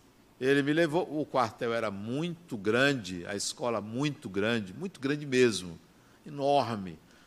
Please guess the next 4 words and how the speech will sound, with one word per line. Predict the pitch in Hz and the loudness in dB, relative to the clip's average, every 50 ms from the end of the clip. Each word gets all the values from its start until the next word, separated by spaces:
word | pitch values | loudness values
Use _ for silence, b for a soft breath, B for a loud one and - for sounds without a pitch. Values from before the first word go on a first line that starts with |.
| b b b | b b b
Tinha | - 147 160 156 | -10 -8 -8 -8
campos, | - - - 135 143 156 165 160 127 - - 110 98 - - - - B B B B B _ | -6 -2 0 2 4 4 4 4 2 -2 -6 -8 -6 -8 -10 -16 -18 B B B B B _
tinha | - - 135 135 131 | -12 -8 -6 -4 -4
plantações, | 117 - 139 143 127 165 170 143 - - - 110 107 120 135 135 127 110 95 - - | -4 -4 -6 -4 -2 -2 -2 -2 -2 -2 -2 -2 -2 -2 -2 -2 -2 -4 -6 -8 -12